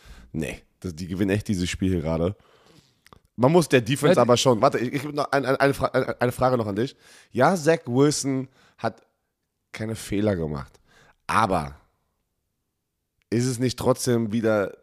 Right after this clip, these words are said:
Speaker 1: eine Gesamtleistung gewesen und vor allem auch eher die Defense, die abgeliefert hat, damit die dieses Spiel gewonnen haben?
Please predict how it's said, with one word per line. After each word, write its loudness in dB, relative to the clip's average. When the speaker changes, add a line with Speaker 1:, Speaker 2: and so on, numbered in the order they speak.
Speaker 1:
eine -4
Gesamtleistung 2
gewesen 0
und -4
vor -2
allem 0
auch -4
eher 0
die -6
Defense, -4
die -6
abgeliefert -2
hat, -2
damit -4
die -10
dieses -6
Spiel -8
gewonnen -4
haben? -6